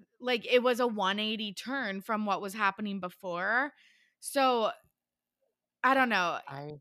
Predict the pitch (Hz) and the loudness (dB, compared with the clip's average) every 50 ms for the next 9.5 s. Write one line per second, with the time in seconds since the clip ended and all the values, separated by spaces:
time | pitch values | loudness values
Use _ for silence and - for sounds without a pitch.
0 | _ _ - 277 269 269 277 240 - - 311 302 320 311 302 - 302 254 240 233 | _ _ -6 -2 -2 -2 -2 -2 -2 -2 0 0 0 0 -2 -2 -4 -2 -2 -4
1 | 220 185 - 247 233 202 170 165 202 277 - _ - 233 196 - 254 247 - 247 | -4 -2 2 4 6 6 6 6 4 2 0 _ -14 -10 -4 -2 -2 -2 0 0
2 | 226 226 220 208 190 - - - - - - _ - 247 247 254 247 233 220 208 | 0 0 0 -2 -4 -10 -18 -18 -20 -20 -16 _ -4 -2 0 0 0 2 0 -2
3 | 208 196 180 170 156 180 190 202 208 208 208 214 202 196 196 190 170 160 175 - | -2 -2 -2 2 4 4 4 6 4 2 2 0 -2 -4 -4 0 6 8 8 8
4 | - 175 160 165 147 - - 110 - _ - - 170 196 - - 240 247 254 240 | 8 2 -6 -6 -6 -6 -6 -8 -12 _ 4 6 6 6 6 4 4 4 4 4
5 | 240 226 208 - - 226 247 214 240 226 202 196 196 202 196 196 185 170 - - | 4 2 0 4 8 8 10 10 8 6 6 6 6 6 4 2 0 -2 -4 -10
6 | - _ 160 165 165 180 170 165 185 196 202 190 208 202 196 180 160 160 143 165 | 0 _ 4 4 4 2 2 2 2 2 4 4 2 2 2 2 0 4 6 6
7 | 147 - 185 - 139 147 147 131 117 98 101 101 127 139 156 147 135 170 - - | 6 6 4 4 6 6 6 6 4 2 0 0 2 4 4 4 4 4 4 6
8 | 175 170 160 135 110 117 104 107 117 - 139 131 - - 143 139 - - - 190 | 6 8 6 4 2 0 -4 -6 0 2 2 4 6 6 6 6 6 2 2 2
9 | 165 - - 175 131 98 101 113 - | 2 6 6 6 6 6 4 0 -2